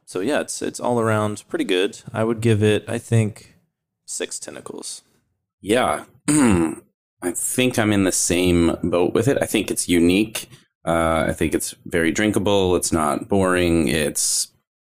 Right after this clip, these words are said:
Speaker 2: it's just different, uh, from scotches, obviously bourbons and whatnot that we have tried thus far. So I find it pretty interesting. It's definitely something, like, I would try other things they have based on this entry.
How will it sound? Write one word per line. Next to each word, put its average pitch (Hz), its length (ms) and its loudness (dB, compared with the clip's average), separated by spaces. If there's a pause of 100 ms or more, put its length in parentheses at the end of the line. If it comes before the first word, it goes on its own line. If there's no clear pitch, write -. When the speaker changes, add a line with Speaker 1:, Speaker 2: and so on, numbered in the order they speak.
(240)
Speaker 2:
it's 107 120 0
just 127 160 0
different, 107 440 0
uh, 87 400 0
from 87 560 2 (220)
scotches, 85 580 0
obviously 76 340 -2
bourbons 82 480 2
and 80 140 2
whatnot 76 420 0
that - 140 -4
we 78 280 -2 (140)
have 76 120 -10
tried 110 300 -2
thus 82 180 0
far. 78 460 0 (220)
So - 100 -4
I 92 40 4
find 113 240 0
it - 100 -2
pretty 85 220 0
interesting. 80 500 0
It's - 100 -2
definitely 87 420 0
something, 80 420 0
like, 78 180 0
I 80 80 -2
would 87 120 0
try 90 240 0
other 87 220 2
things 131 300 2
they 71 120 2
have 73 340 -2
based 76 260 -2
on 73 140 0
this - 200 -4
entry. - 380 -2